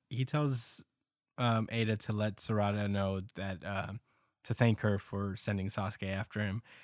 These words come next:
and, uh, not to worry 'cause he's definitely coming back. Um, Ada agrees in a very tsundere way. <laughs> And, uh, Daemon says that, uh, t-,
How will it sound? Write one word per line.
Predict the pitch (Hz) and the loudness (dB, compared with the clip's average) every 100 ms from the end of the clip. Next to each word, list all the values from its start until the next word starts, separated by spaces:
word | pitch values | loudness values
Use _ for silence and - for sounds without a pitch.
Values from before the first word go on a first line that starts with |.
| - _ | -20 _
and, | 117 110 101 | 0 2 2
uh, | 95 92 | 0 2
not | 131 156 | 4 6
to | 151 | 6
worry | 135 143 143 | 6 6 4
'cause | 113 101 | 0 -4
he's | 104 | -2
definitely | - 190 - 185 | 4 4 4 2
coming | - 139 135 113 | 4 6 6 6
back. | 98 - - - - - _ _ - | 2 -2 -12 -20 -20 -20 _ _ -6
Um, | 113 104 98 92 90 - | 0 2 2 0 -2 2
Ada | 135 135 113 | 4 6 4
agrees | 107 104 160 202 196 - - - | 2 4 4 4 2 -2 -8 0
in | 117 | 2
a | 104 95 | 2 0
very | 104 104 95 | -2 0 0
tsundere | - 117 107 101 98 | 2 2 4 0 0
way. | 131 180 165 | 0 0 -2
<laughs> | _ _ - | _ _ -2
And, | 107 107 120 104 - - - - - | 2 4 6 4 -2 -16 -20 -12 2
uh, | 113 110 87 | 4 4 2
Daemon | 123 143 196 180 131 | 2 6 8 8 8
says | 113 117 110 104 | 6 2 2 0
that, | 104 98 95 117 | -4 -4 -8 -6
uh, | 123 107 | -4 -4
t-, | - 117 | -2 -4